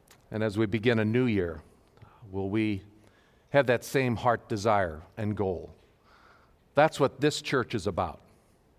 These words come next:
We want to help each other look more like Jesus. Dawson Trotman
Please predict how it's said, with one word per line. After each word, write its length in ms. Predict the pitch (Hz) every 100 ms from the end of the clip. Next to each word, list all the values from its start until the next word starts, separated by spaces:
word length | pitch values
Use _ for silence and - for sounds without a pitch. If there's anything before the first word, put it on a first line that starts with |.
| _ _ _ _ _ _ _ _ -
We 160 | 117
want 180 | 113 117
to 40 | 101
help 300 | 123 139 127
each 200 | 104 127
other 320 | 104 87 95 - _ _ _ _ 101
look 180 | 104
more 140 | 113 95
like 160 | 92
Jesus. 600 | 95 101 85 71 - - - - _ - _ - - - - - - - - _ - - - - - - - _ _ _ _ _ _ _ _ -
Dawson 360 | 175 175 139
Trotman 560 | - 160 120 104 104